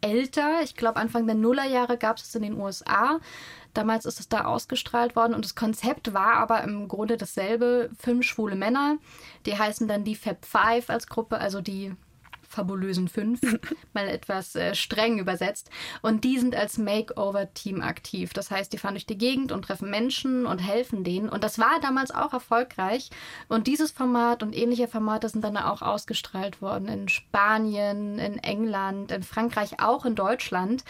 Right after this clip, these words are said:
Speaker 1: War aber natürlich alles nicht Netflix.
Speaker 2: <laughs>
Speaker 1: Und ich glaube, das merkt man gerade sehr gut, wenn sich so eine Streaming-Plattform dahinter klemmt, dann gibt's mit einer Staffel natürlich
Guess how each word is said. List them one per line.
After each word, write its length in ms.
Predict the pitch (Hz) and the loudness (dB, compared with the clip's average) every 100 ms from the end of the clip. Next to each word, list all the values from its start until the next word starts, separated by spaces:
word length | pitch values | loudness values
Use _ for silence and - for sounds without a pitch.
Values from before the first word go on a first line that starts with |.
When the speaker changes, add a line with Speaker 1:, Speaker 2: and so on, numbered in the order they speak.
| - - - - _ | -14 -12 -14 -16 _
Speaker 1:
War 480 | 214 196 208 294 392 - - | 0 4 6 6 0 -6 0
aber 220 | 247 254 | 2 4
natürlich 540 | 240 - 277 254 - | 4 2 2 2 2
alles 240 | 220 226 233 | 2 2 0
nicht 220 | 214 - | -2 0
Netflix. 720 | 247 - - 185 220 202 196 | -2 -2 -4 0 2 2 2
Speaker 2:
<laughs> 0 | |
Speaker 1:
Und 260 | 185 208 208 _ _ | 2 -2 -4 _ _
ich 120 | 214 | -8
glaube, 260 | - 202 214 | 0 0 0
das 120 | 208 | -2
merkt 220 | - 214 | -2 -2
man 140 | 214 190 | -2 -2
gerade 240 | 196 190 | -2 -2
sehr 160 | 190 190 | -2 0
gut, 340 | 214 262 - | 0 0 0
wenn 140 | 202 208 | -2 -2
sich 120 | 220 | -2
so 80 | 214 | -2
eine 120 | 202 | -4
Streaming-Plattform 1200 | - 220 254 240 220 233 277 - - 180 175 170 | -2 2 4 2 2 0 0 0 0 2 2 0
dahinter 380 | 180 170 165 160 | 0 0 -2 -6
klemmt, 400 | - 190 220 - - - - | -4 -2 -2 -6 -16 -18 -4
dann 100 | 214 | 0
gibt's 160 | 220 - | 0 0
mit 140 | 214 | -2
einer 260 | 202 214 226 | 0 2 2
Staffel 320 | - 208 220 | 0 -2 -2
natürlich 480 | 202 - 214 208 | -2 -4 -4 -4